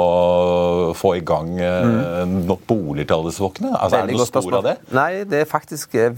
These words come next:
Speaker 2: alt for lite. Og jeg vil si at, eh, i dag så er jo disse som har kommet, veldig mange sitter jo på midlertidige høyfjellshotell, eller hva det skulle være.
Speaker 1: Det er jo tusener av mennesker. Ja, ja.
Speaker 2: Ikke sant? Eh, eh, og det kommer jo tusen i uka nå, har jeg hørt. Så, så det,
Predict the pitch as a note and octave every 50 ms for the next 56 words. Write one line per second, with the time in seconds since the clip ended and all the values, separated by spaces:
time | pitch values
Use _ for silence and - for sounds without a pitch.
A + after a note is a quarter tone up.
0 | C3 - A2+ A#2 - - - G#2+ F2 - - D#2+ D#2 - - - - A2 A2 G#2+
1 | G#2+ G#2+ A2+ A2 G#2+ - A#2 A2 G#2 A2 A#2 A2+ G#2 G#2 - - - - - -
2 | - - - - - G2 G#2 G2+ E2+ D#2 G2 G2+ G2+ A2+ A#2 - - G#2 G#2+ G#2
3 | G#2 G2 - - G#2 G2 F#2+ F#2+ F#2 F#2 F#2 F#2 - G2+ G2 G2 - - G#2 A2
4 | - G2+ F#2+ F2+ F#2 F#2+ F2+ F2+ F#2 G2 G2+ - G2 - - G#2+ G2+ G2+ - G2
5 | F#2+ F#2+ F#2+ F#2 F#2 F2 - - A#2 A2+ G2+ F2 G2+ G#2+ - - - G#2 G2 F#2
6 | F#2+ F#2+ F#2 F#2 F#2 F#2 F2+ F2+ F#2 A#2 A2 F#2+ - G#2 F#2 - G2 - G2+ F#2
7 | G2 F#2+ G2 G2 F#2+ F#2+ G2 G2+ G2+ - B2+ A2+ G#2 F#2+ F#2 A2+ A2 A2+ A#2 A2
8 | A2 G#2 G#2+ G#2 G#2+ - - D3 D3+ D3 C#3 B2+ - F3+ - - C#3+ D#3+ E3 D3+
9 | C3 A#2+ C#3+ F3 A3 - - - G2 A#2+ B2+ B2 B2 B2 - - - - - -
10 | - - _ - - - A2+ A2+ A2 A2 A2 G#2+ A2 A2+ A2 G#2+ G#2+ G#2+ G2+ G2+
11 | G2 F2+ F#2 G2+ G#2+ A#2+ A#2 - A#2+ A2 A2 A#2 A2 - - A#2 G#2+ G2 F#2+ -
12 | - A2+ A2+ - - B2 A#2+ A#2+ G2+ E2+ - - - F#3 A#3+ G#3 A#2+ C#3+ D3+ D#3
13 | E3 F3+ - - C#3 B2 A#2 C#3+ C3+ B2+ A2 A#2+ - A#2+ A2+ A#2 A#2+